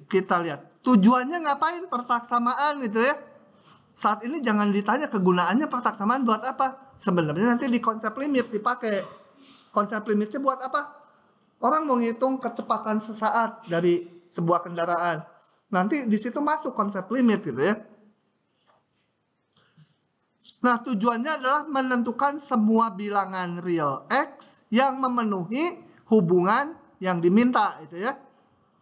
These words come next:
Dan disebut solusi. Ingat ini harus semua. Jadi kalau di ujian,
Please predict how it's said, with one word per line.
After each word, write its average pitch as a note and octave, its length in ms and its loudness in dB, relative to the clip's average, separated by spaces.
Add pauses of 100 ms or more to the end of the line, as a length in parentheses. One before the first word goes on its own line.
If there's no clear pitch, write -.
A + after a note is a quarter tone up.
(440)
Dan F3 260 2
disebut F3+ 560 0
solusi. F3 680 -4 (440)
Ingat C4 240 2
ini D4 120 -2 (280)
harus C4+ 720 -2 (200)
semua. C#4+ 1200 2 (680)
Jadi A3 160 -2
kalau C4 240 0
di B3+ 80 -8
ujian, A#3+ 500 2